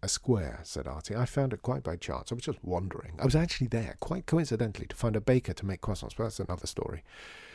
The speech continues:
On the side of the space is a little cafe. Nothing remarkable, just another little Parisian cafe. But what matters is what isn't there, because that park carries on down the hill,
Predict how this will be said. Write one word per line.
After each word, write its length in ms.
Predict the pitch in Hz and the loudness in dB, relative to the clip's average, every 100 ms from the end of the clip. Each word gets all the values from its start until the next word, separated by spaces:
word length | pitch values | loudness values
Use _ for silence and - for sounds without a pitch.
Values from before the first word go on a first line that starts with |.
| - - - - - | -20 -20 -20 -4 4
On 120 | 135 | 6
the 100 | 139 | 6
side 400 | - 147 175 175 | 4 4 4 2
of 80 | 139 | -2
the 80 | 110 | -4
space 480 | - 78 67 - - | -4 -4 -4 -8 -10
is 140 | 107 104 | -4 -2
a 60 | |
little 240 | 104 110 110 | 0 -2 -4
cafe. 480 | - 98 - 87 135 | -2 -4 -4 -6 -2
Nothing 280 | 170 151 127 | 0 0 0
remarkable, 540 | 92 80 - - 131 | -2 -4 -8 -4 -4
just 260 | 131 135 151 | -4 -4 0
another 380 | 131 113 110 - - | 2 2 0 -2 -4
little 340 | 107 - 113 | -2 0 -2
Parisian 640 | - 104 98 98 90 95 | 2 2 2 0 -2 -4
cafe. 580 | - 82 - 78 - 90 - - _ _ _ | -4 -4 -2 -2 -4 -10 -14 -20 _ _ _
But 180 | - 85 | -4 -4
what 200 | 85 - | -4 -6
matters 640 | 95 139 165 71 64 - _ _ _ _ | 0 0 0 -4 -8 -14 _ _ _ _
is 380 | - 95 - - - | -6 -6 -6 -16 -8
what 220 | - 87 - - - | -4 -4 -6 -10 -4
isn't 480 | 101 87 65 - - | -2 -2 -6 -14 -8
there, 360 | - 67 - - _ _ - | -4 -4 -8 -18 _ _ -4
because 380 | 101 - 90 87 | -2 -2 -6 -4
that 240 | 110 143 - | -4 -4 2
park 440 | - 120 101 - - | 4 4 2 -4 -10
carries 380 | - 113 123 120 | -4 2 4 4
on 340 | 113 107 82 - - | 2 0 -4 -6 0
down 440 | 104 107 107 98 | 2 2 2 0
the 100 | 90 | -2
hill, 400 | - 92 80 | -2 -2 -2